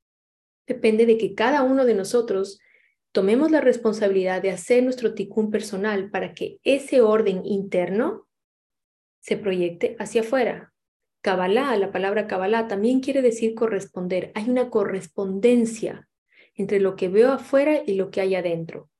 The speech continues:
Por eso es tan importante hacer nuestro tikkun personal.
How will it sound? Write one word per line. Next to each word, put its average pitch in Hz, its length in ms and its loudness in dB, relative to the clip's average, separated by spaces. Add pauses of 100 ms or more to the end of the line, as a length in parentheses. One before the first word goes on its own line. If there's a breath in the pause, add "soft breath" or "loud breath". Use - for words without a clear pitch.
Por 220 160 4
eso 240 200 4
es - 100 -6
tan 220 160 0
importante 208 560 0
hacer 208 200 -4
nuestro 202 320 -6
tikkun 196 340 -6
personal. 233 600 -2